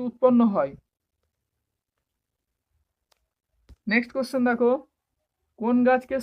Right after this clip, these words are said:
স্বর্গীয় গাছ বলে? অ্যান্সার নারিকেল। নারিকেল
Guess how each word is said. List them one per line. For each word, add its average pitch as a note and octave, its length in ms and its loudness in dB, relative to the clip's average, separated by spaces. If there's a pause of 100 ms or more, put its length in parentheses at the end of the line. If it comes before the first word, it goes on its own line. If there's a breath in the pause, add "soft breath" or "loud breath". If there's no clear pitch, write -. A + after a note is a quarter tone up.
স্বর্গীয় B3 440 0
গাছ B3+ 140 2 (120)
বলে? G3 200 0 (720)
অ্যান্সার A#3+ 460 2 (280)
নারিকেল। A3+ 420 6 (760)
নারিকেল A3+ 360 6